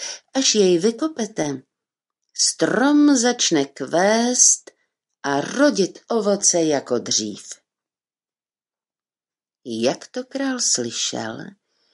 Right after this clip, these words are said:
naporučil pod stromem kopat. A v skutku tam našli zakopanou psí zdechlinu. Vytáhli ji ven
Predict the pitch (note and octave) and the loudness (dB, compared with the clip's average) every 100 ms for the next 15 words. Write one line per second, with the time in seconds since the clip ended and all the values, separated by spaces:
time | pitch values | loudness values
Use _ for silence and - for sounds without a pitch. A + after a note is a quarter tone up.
0 | _ _ _ - C3+ C#3+ C3+ - B2+ B2+ | _ _ _ 0 2 4 2 -2 -2 -2
1 | A#2+ - - B2 D3 D#3 B2+ A#2+ - - | -4 -2 -2 0 -2 -4 -10 -6 -6 -4
2 | C3 C3 C3 A#2 - - A#2+ - - - | 0 0 0 -4 -10 -14 -14 -14 -16 -16
3 | - _ _ _ _ _ _ _ _ _ | -18 _ _ _ _ _ _ _ _ _
4 | _ _ _ _ _ _ _ B2 B2 A#2 | _ _ _ _ _ _ _ -6 -4 -2
5 | - - - - C4+ C#4 - - A3+ A3 | 0 0 -2 -4 -4 -4 -8 -4 -2 0
6 | E3 C#3+ C#3 F3 F3+ - D#3+ C3 A#2 - | 0 2 2 2 0 0 2 2 2 0
7 | E3 E3 D#3+ C#3 B2+ B2+ A#2+ A2+ G#2+ - | 2 2 0 -4 -2 -2 -2 -2 -2 2
8 | - - A2+ G2+ F#2+ - A2 - - C#2 | 2 2 0 -2 -2 -2 -6 -8 -12 -10
9 | B1+ B1+ C2 _ _ _ _ _ _ _ | -10 -12 -18 _ _ _ _ _ _ _
10 | _ _ - D3 C#3+ C3 B2 A#2+ B2+ A#2+ | _ _ -10 -6 -4 -4 -4 -4 -4 -4
11 | A2+ G2+ G#2+ G#2 A2 C#3+ | -4 -6 -10 -10 -10 -12